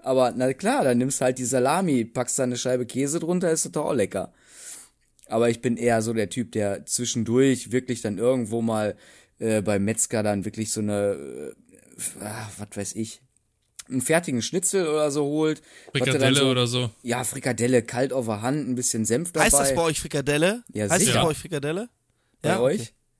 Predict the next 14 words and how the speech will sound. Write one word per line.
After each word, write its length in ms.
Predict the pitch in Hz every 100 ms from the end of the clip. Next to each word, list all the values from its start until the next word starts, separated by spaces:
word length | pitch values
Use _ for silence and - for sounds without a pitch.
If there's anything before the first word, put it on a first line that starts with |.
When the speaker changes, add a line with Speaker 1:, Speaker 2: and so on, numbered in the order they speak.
| _ _ - 160
Speaker 3:
Ja, 140 | 143 - -
Bulette 320 | 139 143 226
oder 160 | 214 214
Frikadelle? 600 | 208 202 185 170 127 113 - _ -
Speaker 2:
Ja. 160 | 131
Speaker 1:
Bulette. 580 | 120 104 95 110 - - - _ _ _ _ - _ -
Die 80 | 104
fette 340 | - 143 123
Bulette. 520 | 113 113 110 95 90 _ _ -
Alles 260 | 113 110 -
klar. 140 | -
Speaker 2:
Musst 160 | 147 165
du 40 |
mal, 180 | 165